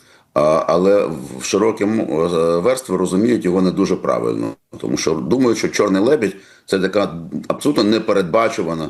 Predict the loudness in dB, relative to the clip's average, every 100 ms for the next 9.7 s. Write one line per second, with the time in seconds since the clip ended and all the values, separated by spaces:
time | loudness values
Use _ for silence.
0 | -12 _ _ _ -4 0 2 2 0 0
1 | -2 -2 0 0 0 2 4 4 2 0
2 | 0 0 2 4 2 0 0 -2 0 0
3 | -2 -2 -8 _ _ _ _ _ _ _
4 | 0 0 0 -2 0 -2 0 0 0 0
5 | 0 -2 -6 _ _ -2 2 2 2 2
6 | 2 2 2 2 2 2 2 0 2 0
7 | 0 0 2 2 2 0 2 2 2 0
8 | 2 0 0 0 0 0 0 2 2 0
9 | 0 2 2 2 0 0 -2